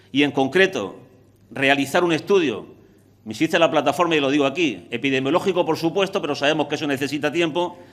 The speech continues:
urgentemente, y se está en disposición, un estudio estadístico sobre la incidencia del cáncer y de otras enfermedades en la zona afectada. También analizar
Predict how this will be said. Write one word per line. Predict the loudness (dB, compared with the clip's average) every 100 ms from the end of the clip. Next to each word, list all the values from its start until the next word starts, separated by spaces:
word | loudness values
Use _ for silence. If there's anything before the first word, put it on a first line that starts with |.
| -20 -8 2
urgentemente, | 2 4 2 2 0 2 0 -2
y |
se | 0 -2
está | -2
en | 0
disposición, | 0 -2 -4 -2 0 0 -2 -16 -2
un | 2 2
estudio | 4 4 4
estadístico | 4 4 4 2 -2 -4
sobre | -4 -4 -2
la |
incidencia | -4 -2 -2 -2 -2
del | -4 -2
cáncer | 0 -2 -4 -12 -14 -20 -6
y | -2
de | 0
otras | 0 -2
enfermedades | 0 0 2 4 4 2 -2 -12 -8
en | -2
la | 0
zona | 2 4 2
afectada. | 2 -4 -6 -6 -8 -14 -20 -20 -20 -20 _ _ _
También | 4 4 6 4 4 2
analizar | 2 2 0 2 4 4 4 -10 -20 -20